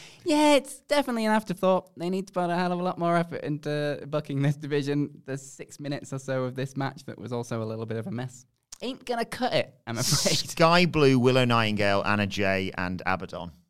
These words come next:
Speaker 1: There you
Speaker 2: on
Speaker 1: go.
Speaker 2: Rampage.
Speaker 1: Fine.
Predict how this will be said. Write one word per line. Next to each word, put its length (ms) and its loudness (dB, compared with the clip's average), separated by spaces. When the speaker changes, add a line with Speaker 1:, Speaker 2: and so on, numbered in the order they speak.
Speaker 1:
There 100 -6
you 80 -8
Speaker 2:
on 60 -8
Speaker 1:
go. 80 -2
Speaker 2:
Rampage. 560 -4
Speaker 1:
Fine. 580 -10